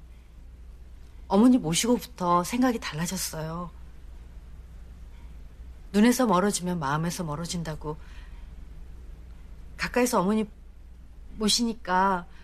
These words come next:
눈으로 어머니 건강도 수시로 확인하니까 안심되고 더 애틋해졌어요.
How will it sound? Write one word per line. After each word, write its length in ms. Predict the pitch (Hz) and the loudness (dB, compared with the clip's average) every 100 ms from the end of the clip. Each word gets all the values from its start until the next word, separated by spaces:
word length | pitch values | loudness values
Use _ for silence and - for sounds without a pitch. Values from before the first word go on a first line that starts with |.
| - - - | -16 -14 2
눈으로 640 | 226 247 240 233 220 - | 8 8 8 6 6 4
어머니 260 | - 214 233 | 4 6 6
건강도 380 | 247 190 208 214 | 4 4 4 2
수시로 540 | - 294 - 277 262 | -2 -2 0 4 6
확인하니까 600 | 240 277 285 262 240 190 | 4 2 4 4 4 2
안심되고 640 | 175 185 254 254 214 185 - - - - - - | 2 2 4 2 2 -2 -10 -14 -16 -14 -12 -2
더 140 | 185 | 2
애틋해졌어요. 880 | 185 - - 233 180 - - 170 165 | 4 2 2 2 2 -2 -4 -8 -10